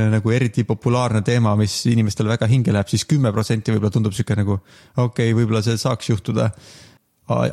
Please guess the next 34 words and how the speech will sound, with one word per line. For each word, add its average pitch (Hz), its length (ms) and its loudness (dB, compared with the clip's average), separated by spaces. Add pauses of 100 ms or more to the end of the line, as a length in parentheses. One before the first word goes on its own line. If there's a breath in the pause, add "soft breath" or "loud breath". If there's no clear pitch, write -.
asjaolude 110 380 0
kokkulangemisel 110 760 0
ilma 110 320 2
mingi 104 240 0
tohutu 110 360 0
vaevata. 107 520 -2 (640 loud breath)
Aga, 117 140 0 (240)
aga 117 140 -2
siis 139 200 0
see 139 80 0
oleks 120 160 -2
lihtsalt 117 400 -6
nagu 117 220 0
sellest 120 240 0
autode 120 340 0
reast, 110 260 0
mis 110 120 -4
seal 110 80 0
tee 123 160 2
ääres 110 240 2
oleks 110 200 -4
nagu 107 260 -2 (260)
paar 117 180 0
autot 127 360 -2
vähem 101 480 0
vist, - 340 -6 (1200 soft breath)
kes 110 120 -4
pargiks 104 400 -6
seal. 107 120 -4 (320)
Või, 113 240 0
või 120 220 0
oleks 110 260 -2
seal 107 300 -2
kuidagi, 107 480 -2